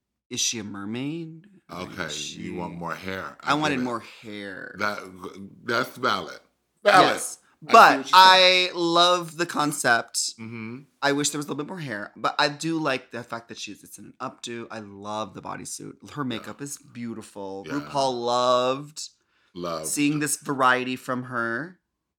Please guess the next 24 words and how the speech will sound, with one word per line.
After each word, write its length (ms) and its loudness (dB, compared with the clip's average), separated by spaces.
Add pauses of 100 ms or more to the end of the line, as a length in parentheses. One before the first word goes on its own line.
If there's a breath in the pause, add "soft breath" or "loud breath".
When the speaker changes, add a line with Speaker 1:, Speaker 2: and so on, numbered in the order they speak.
(1120)
Speaker 1:
I 80 6
mean, 120 2
Speaker 2:
Good 60 0
Speaker 1:
I 20 2
Speaker 2:
time 100 2
Speaker 1:
knew, 100 -2
Speaker 2:
to 60 -18
show 260 -10
Speaker 1:
I 60 -4
Speaker 2:
it. 40 -8
Speaker 1:
kinda, 420 -4
I 60 -6
kinda 220 -6
knew 160 -4
she 180 -6
had 180 -14
this 160 -18
in 100 -18
her, 100 -20
though. 280 -20
Speaker 2:
Yeah. 280 -12 (640)
Speaker 1:
She 160 -6
looks 180 -4
stunning. 840 -6